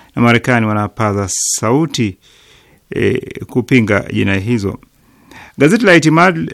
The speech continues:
linanukuu wataalamu wakizungumzia mchango yali-, e, mchango yaliyoko mezani,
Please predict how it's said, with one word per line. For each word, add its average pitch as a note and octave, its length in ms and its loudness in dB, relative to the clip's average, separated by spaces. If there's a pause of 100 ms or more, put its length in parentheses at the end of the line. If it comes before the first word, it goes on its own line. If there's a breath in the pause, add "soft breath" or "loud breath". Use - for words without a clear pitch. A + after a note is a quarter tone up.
(180)
linanukuu C3+ 720 4
wataalamu C#3 600 2
wakizungumzia B2+ 560 0
mchango B2+ 480 0
yali-, A#2 180 0 (600)
e, - 180 -16 (120)
mchango C3+ 460 2
yaliyoko C3 520 0
mezani, C3 640 0